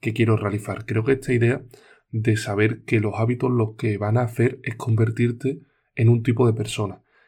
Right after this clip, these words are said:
Y ese tipo de persona tiene que ser tu mejor versión cada día y tiene que llevarte realmente al lugar donde tú quieres. Así que vamos con el primer punto importante, este punto destacado, esta característica que tendrían que tener tus hábitos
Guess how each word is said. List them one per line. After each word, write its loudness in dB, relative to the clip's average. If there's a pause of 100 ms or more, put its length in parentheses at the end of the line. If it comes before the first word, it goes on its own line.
(140)
Y 0
ese 0
tipo 0
de 2
persona -2 (220)
tiene 2
que 0
ser -2
tu -12
mejor 0
versión 0
cada 0
día 2 (480)
y -2
tiene 4
que 2
llevarte 0
realmente 0
al 2
lugar 2
donde 2
tú -2
quieres. -2 (300)
Así -4
que 2
vamos 4
con 0
el 0
primer -2
punto 2 (300)
importante, -2
este -4
punto 0
destacado, 0
esta -2
característica 0
que -2
tendrían 0
que -4
tener 0
tus -6
hábitos 0